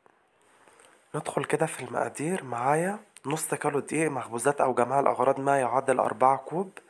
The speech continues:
نزلت عليهم كده يا جماعة بخمستاشر جرام لبن بودرة معلقة كبيرة، خمسين جرام سكر ربع كوب، تلاتين مللي زيت أو تلاتين جرام معلقتين كبار، خمستاشر جرام خميرة معلقة كبيرة،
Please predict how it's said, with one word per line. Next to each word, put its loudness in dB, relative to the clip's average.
نزلت -2
عليهم 0
كده 0
يا 0
جماعة -6
بخمستاشر -4
جرام 2
لبن 0
بودرة 0
معلقة 0
كبيرة، -2
خمسين -4
جرام -2
سكر 0
ربع 2
كوب، -2
تلاتين -2
مللي 0
زيت -4
أو 0
تلاتين -6
جرام 2
معلقتين -4
كبار، 0
خمستاشر 0
جرام 2
خميرة 0
معلقة 0
كبيرة، -6